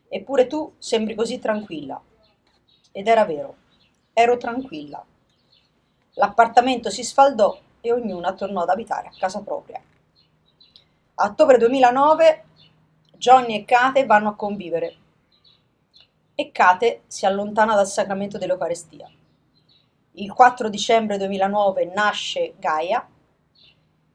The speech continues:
I due anni successivi sono stati segnati da un ritmo frenetico di vita tra lavoro sempre più impegnativo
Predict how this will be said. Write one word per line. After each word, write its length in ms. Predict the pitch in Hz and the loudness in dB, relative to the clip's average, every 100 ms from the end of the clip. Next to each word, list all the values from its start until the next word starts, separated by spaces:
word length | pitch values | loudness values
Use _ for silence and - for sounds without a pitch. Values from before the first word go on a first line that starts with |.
| _ _ | _ _
I 120 | 208 | -2
due 140 | 233 | 8
anni 280 | 269 277 233 | 8 8 -2
successivi 600 | 233 240 269 262 277 269 | -8 -8 -6 -6 -6 -6
sono 200 | 254 214 | -6 -8
stati 260 | 208 220 214 | -4 -4 -4
segnati 540 | - 226 240 254 254 | -10 -8 -2 -2 0
da 100 | 214 | -2
un 80 | 208 | -2
ritmo 400 | 233 262 233 220 | -4 -10 -8 -8
frenetico 600 | - 202 214 220 208 196 | -6 -6 -6 -6 -8 -10
di 100 | 196 | -10
vita 320 | 196 196 226 | -16 -4 -2
tra 180 | 220 175 | 0 0
lavoro 520 | 170 175 202 202 233 | 0 0 -2 0 0
sempre 400 | 269 196 180 180 | 0 -2 -2 -4
più 140 | 170 196 | -14 -16
impegnativo 840 | 170 156 170 170 175 165 185 | -16 -16 -14 -14 -16 -12 -10